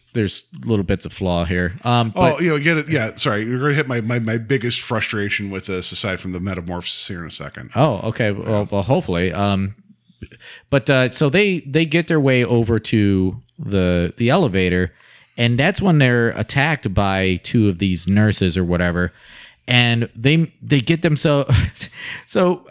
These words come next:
Speaker 1: <laughs> Trinice grabs a
Speaker 2: Fire
Speaker 1: fire
Speaker 2: extinguisher.
Speaker 1: extinguisher, and she's like, Deborah says, "Oh, you know,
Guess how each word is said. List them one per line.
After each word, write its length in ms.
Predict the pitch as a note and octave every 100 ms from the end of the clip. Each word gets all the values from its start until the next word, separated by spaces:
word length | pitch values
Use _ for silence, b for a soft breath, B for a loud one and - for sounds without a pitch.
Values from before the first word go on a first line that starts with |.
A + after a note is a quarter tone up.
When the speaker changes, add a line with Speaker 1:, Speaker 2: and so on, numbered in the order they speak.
| -
Speaker 1:
<laughs> 100 | -
Trinice 920 | - C3+ - E3+ E3+ C4 G#3+ D3 B2
grabs 500 | B2 B2+ B2 B2 A2+ -
a 460 | A#2+ A2 G#2 G2+ G2+ _
Speaker 2:
Fire 360 | _ F3 D3 A2+
Speaker 1:
fire 280 | - E3+ G#3
Speaker 2:
extinguisher. 0 |
Speaker 1:
extinguisher, 640 | C3+ - B2+ A#2 - B2+
and 140 | A#2+ B2
she's 360 | - B2+ A#2
like, 260 | B2 A2+ G2+ B B B B B B - - -
Deborah 260 | B2 F3 F3
says, 220 | D3+ C#3+
"Oh, 180 | E3+ E3+ -
you 100 | -
know, 300 | D#3 B2 G#2+